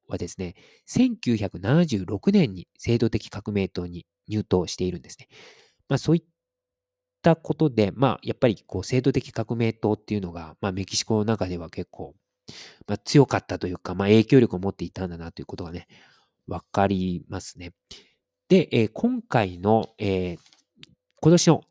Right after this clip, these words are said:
えー、大統領選挙の話になるんですけれども、有力候補者というのが二人いまして、一人がですね、与党、今話した国家再生運動の候補者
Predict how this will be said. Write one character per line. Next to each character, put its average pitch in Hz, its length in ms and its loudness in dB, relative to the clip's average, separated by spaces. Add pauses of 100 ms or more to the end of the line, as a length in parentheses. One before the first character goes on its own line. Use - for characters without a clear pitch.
(120)
え 110 80 -2 (280)
ー、 87 100 -6 (260)
大 120 160 4
統 127 140 6
領 123 100 6
選 113 200 -2
挙 92 120 -6
の 82 80 -10
話 90 340 -10
に 85 100 -12
な 90 100 -6
る 85 80 -10
ん - 20 -14
で 80 80 -14
す - 80 -14
け 87 100 -10
れ 82 60 -8
ど 90 60 -10
も、 98 240 2 (400)
有 214 240 10
力 277 220 6
候 262 200 8
補 247 140 4
者 - 160 0
と 190 80 0
い 180 80 0
う - 20 -2
の 175 80 -6
が 160 140 -12
二 - 360 0
人 185 240 0
い 127 120 -8
ま 143 120 0
し - 140 -10
て、 87 300 -4
一 - 240 2
人 262 100 4
が 110 100 0
で 90 80 -8
す - 120 -14
ね、 87 100 -10
与 135 220 2
党、 - 260 2 (400)
今 156 100 0
話 101 220 -2
し - 20 -8
た 170 60 -10
国 - 260 2
家 98 140 -4
再 123 240 2
生 131 360 2
運 127 260 -6
動 90 240 -6
の 117 200 0
候 123 260 2
補 117 60 0
者 - 220 -4